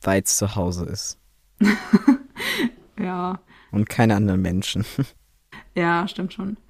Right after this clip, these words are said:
Speaker 2: Also ich finde, Kino hat auch immer irgendwie was. So, es ist halt immer auch ein Erlebnis, aber ich finde es auch nicht schlimm. Also ich gehe halt wirklich nur für, ich sag mal, specialige Filme ins Kino, wo ich sag, "Okay, den muss ich unbedingt gucken, wenn er gerade rauskommt", so, auch um nicht gespoilert zu werden oder sowas.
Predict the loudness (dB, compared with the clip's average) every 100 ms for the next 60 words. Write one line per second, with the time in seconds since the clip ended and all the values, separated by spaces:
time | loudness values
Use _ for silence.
0 | -20 -18 0 2 2 2 2 2 2 4
1 | 4 0 -2 -2 -4 0 -2 0 -2 -2
2 | 0 -2 -4 -10 -18 _ -2 -2 -2 -10
3 | -8 -6 -4 -4 -4 -6 -8 -6 0 0
4 | 0 -2 -2 -4 -2 0 -2 -4 -10 -10
5 | 0 2 2 -2 -2 -4 -4 -18 -4 0
6 | 0 2 2 2 -4 -20 -8 -6 6 6
7 | 6 2 0 0 0 -2 0 0 0 -6
8 | -10 -6 -4 -4 -6 -10 -12 -12 -6 -2
9 | 2 2 2 0 0 0 0 -4 -4 0
10 | 2 0 -2 -4 -4 -6 -4 0 0 0
11 | -4 -2 2 2 2 -2 -2 -2 -4 -6
12 | -8 -4 -2 -2 -4 -2 0 0 0 0
13 | 0 -2 -4 -4 -8 -8 -8 -6 -2 0
14 | -2 -4 -2 -2 0 0 -2 -2 -4 -6
15 | -8